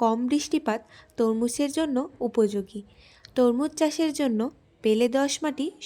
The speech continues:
সবচেয়ে ভালো। এক্ষেত্রে মাটির পিএইচ স্তর হতে হবে ছয় পয়েন্ট শূন্য থেকে সাত পয়েন্ট পাঁচ। জমি প্রস্তুতির ক্ষেত্রে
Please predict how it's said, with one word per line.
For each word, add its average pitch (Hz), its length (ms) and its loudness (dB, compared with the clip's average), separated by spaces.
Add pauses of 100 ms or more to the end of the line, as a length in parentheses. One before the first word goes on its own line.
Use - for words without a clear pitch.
সবচেয়ে 233 560 -2
ভালো। 196 200 -2 (640)
এক্ষেত্রে 262 420 0 (320)
মাটির 226 380 -2
পিএইচ 269 340 0
স্তর 311 220 -8 (100)
হতে 320 240 2
হবে 233 180 0 (320)
ছয় 214 260 -2
পয়েন্ট 269 280 0
শূন্য 294 200 -6 (120)
থেকে 294 200 -2 (480)
সাত 247 180 2 (120)
পয়েন্ট 208 240 0 (100)
পাঁচ। 202 200 -6 (680)
জমি 254 320 8 (100)
প্রস্তুতির 311 540 -4
ক্ষেত্রে 311 320 0